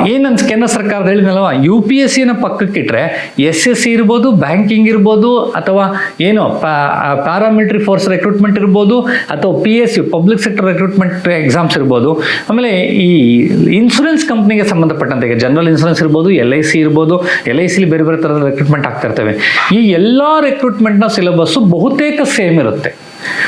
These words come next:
ಒಂದು ಚೆನ್ನಾಗಿ ಪ್ರಿಪೇರ್ ಆದೆ ಅಂತಂದ್ರೆ ಯಾವ ಎಕ್ಸಾಮ್ ಬೇಕಾದ್ರೂ ಬರೀಬೋದು. ಸಮಸ್ಯೆ ಏನಪ್ಪ ಅಂತ ನಮ್ಮವ್ರಿಗೆ ಧೈರ್ಯ ಇಲ್ಲ, ಹೋಗಲ್ಲ. So, ಆಪ್ಟಿಟ್ಯೂಡ್ ಕಷ್ಟ ಅನ್ನುವಂಥದ್ದಿದೆ.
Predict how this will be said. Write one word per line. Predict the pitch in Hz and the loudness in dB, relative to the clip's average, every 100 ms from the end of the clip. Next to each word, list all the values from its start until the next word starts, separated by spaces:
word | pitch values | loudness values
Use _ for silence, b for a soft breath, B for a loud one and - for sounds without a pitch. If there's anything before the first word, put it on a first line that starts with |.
| B | B
ಒಂದು | 127 185 285 330 330 | 0 2 2 2 0
ಚೆನ್ನಾಗಿ | 247 240 247 | -2 -2 -2
ಪ್ರಿಪೇರ್ | 208 202 202 | -2 0 0
ಆದೆ | 175 165 | 0 0
ಅಂತಂದ್ರೆ | 151 147 110 127 180 - - 123 | 0 -2 -2 -2 -4 -8 -4 -2
ಯಾವ | 120 175 214 | 0 0 0
ಎಕ್ಸಾಮ್ | 170 127 202 185 | 0 2 2 2
ಬೇಕಾದ್ರೂ | 156 180 | 0 0
ಬರೀಬೋದು. | 175 113 110 104 113 | 0 0 0 0 0
ಸಮಸ್ಯೆ | - 208 240 302 302 254 | -2 -2 0 0 -2 -2
ಏನಪ್ಪ | 233 196 | -2 -4
ಅಂತ | 151 180 | -2 -2
ನಮ್ಮವ್ರಿಗೆ | 147 127 123 165 190 120 117 | 0 0 2 2 2 2 2
ಧೈರ್ಯ | 107 139 185 | 2 2 2
ಇಲ್ಲ, | 220 143 104 90 - - B B B B B | 2 2 0 0 -4 -12 B B B B B
ಹೋಗಲ್ಲ. | 277 269 302 262 175 110 - - B B | 0 2 2 2 0 -2 -4 -12 B B
So, | - 240 | -4 -2
ಆಪ್ಟಿಟ್ಯೂಡ್ | 87 190 240 302 269 277 - | 0 -2 0 0 2 0 0
ಕಷ್ಟ | 202 - 220 | -4 -4 -4
ಅನ್ನುವಂಥದ್ದಿದೆ. | 202 190 190 175 151 135 107 104 104 - | -2 0 0 0 -2 0 0 -2 -2 -4